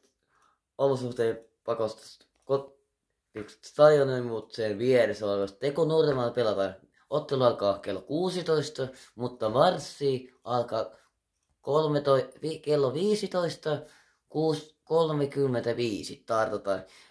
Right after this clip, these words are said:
stadionin, tota, edestä, Porin stadionin edestä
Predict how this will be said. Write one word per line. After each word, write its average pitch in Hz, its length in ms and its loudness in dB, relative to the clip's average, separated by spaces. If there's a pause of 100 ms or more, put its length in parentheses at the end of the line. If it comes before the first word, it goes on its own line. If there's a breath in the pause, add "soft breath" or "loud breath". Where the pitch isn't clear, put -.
(260 soft breath)
stadionin, 156 1040 2 (960)
tota, 107 320 -2
edestä, - 520 0 (100)
Porin 127 220 0
stadionin 107 480 -6
edestä - 720 -6